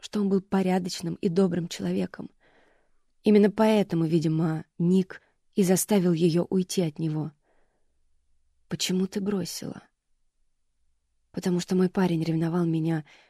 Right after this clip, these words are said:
к семидесятилетнему гомосексуалисту".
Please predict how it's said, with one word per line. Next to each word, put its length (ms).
к 60
семидесятилетнему 960
гомосексуалисту". 1080